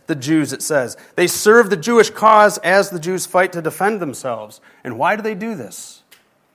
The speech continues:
Why do they do this? Because the fear of Mordecai had fallen on them. Do you see that in verse three?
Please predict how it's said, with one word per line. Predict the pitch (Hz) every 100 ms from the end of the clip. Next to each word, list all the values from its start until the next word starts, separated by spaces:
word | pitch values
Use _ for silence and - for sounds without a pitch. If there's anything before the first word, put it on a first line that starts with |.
| _ _ _ _ _ _
Why | - 151
do | 190
they | 196
do | 196 196
this? | 117 - - - _ _ _ _ _ _ _ _ _ _ _
Because | 139 185 170
the | 151 139
fear | - 196 202 196
of | 190 151 135
Mordecai | 147 185 202 196 - 110 107 110 _ _ -
had | 131
fallen | - 175 185 175 117
on | 107 104
them. | 104
Do | 107
you | 110
see | - 143
that | 151 156
in |
verse | 147 160 -
three? | - 156 165